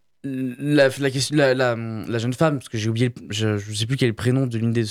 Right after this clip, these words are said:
des, des deux belles-sœurs, mais dans l'idée, euh,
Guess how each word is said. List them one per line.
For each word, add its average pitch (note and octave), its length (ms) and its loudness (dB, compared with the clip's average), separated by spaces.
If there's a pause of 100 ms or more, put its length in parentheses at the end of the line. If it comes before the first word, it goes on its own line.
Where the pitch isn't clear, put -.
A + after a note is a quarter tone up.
(140)
des, A2+ 280 -2
des A#2 160 -2
deux B2+ 80 0
belles-sœurs, D#3 340 0
mais A#2+ 300 -2
dans A#2 240 -2
l'idée, C3 340 0 (560)
euh, G#2+ 240 4